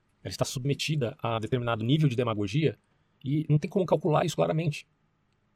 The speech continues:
Mas não por isso que a gente tem que admitir uma autocracia, pelo amor de Deus. A gente tem que lidar com os problemas que a democracia apresenta, fazer o quê? Aí eu coloco aqui, daí o problema das democracias em lidar com a guerra cinza, pois ora serão acusados de exagerar na sua repulsa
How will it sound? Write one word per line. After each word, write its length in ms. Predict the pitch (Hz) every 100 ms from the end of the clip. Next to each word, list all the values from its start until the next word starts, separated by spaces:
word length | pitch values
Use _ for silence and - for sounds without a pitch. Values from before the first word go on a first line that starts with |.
| _ _ _ - _ _ _ -
Mas 160 | 104
não 140 | 117 147
por 100 | 143
isso 80 |
que 80 | -
a 20 |
gente 80 | 151
tem 80 | 165
que 80 | -
admitir 260 | 147 143
uma 60 | 151
autocracia, 460 | 160 170 156 147 139
pelo 140 | 113
amor 120 | 143
de 80 | 139
Deus. 300 | 127 - - _ -
A 60 |
gente 60 | -
tem 80 | 123
que 100 | 190
lidar 180 | 147
com 80 | 151
os 80 | -
problemas 320 | 285 285 302
que 60 | 294
a 40 |
democracia 340 | 277 269 196 240
apresenta, 300 | 247 254 -
fazer 180 | 117
o 40 | -
quê? 160 | - _ _ - - _ _ _ _ _ -
Aí 100 | 120
eu 60 |
coloco 200 | 143 123
aqui, 140 | 127 107
daí 180 | 107 135
o 60 |
problema 320 | 147 117 143
das 120 | 131 110
democracias 580 | 104 101 - 135 156
em 60 | 147
lidar 280 | 135 120 127
com 140 | 120
a 40 | 113
guerra 220 | 113 117
cinza, 400 | - 107 104 113 _ _ _ - -
pois 200 | 98 98
ora 240 | 127 151
serão 240 | - 131 127
acusados 440 | 139 110 117 107
de 60 | 110
exagerar 580 | 110 107 110 107 113 _ _ _ _ _ _ _ _ _ -
na 120 | 107
sua 160 | - 117
repulsa 520 | 110 123 143 -